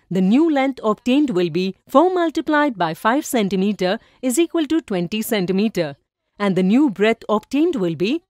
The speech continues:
four multiplied by two centimeter is equal to eight centimeter. Now, the area of the new rectangle will be twenty centimeter multiplied by eight centimeter is equal to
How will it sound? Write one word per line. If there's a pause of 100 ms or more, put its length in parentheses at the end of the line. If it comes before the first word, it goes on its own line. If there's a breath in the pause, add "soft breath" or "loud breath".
(100)
four
multiplied
by
two
centimeter (200 soft breath)
is
equal
to (100)
eight
centimeter. (1300)
Now, (220 soft breath)
the
area
of
the
new
rectangle
will
be (180)
twenty
centimeter
multiplied
by
eight
centimeter (280 soft breath)
is
equal
to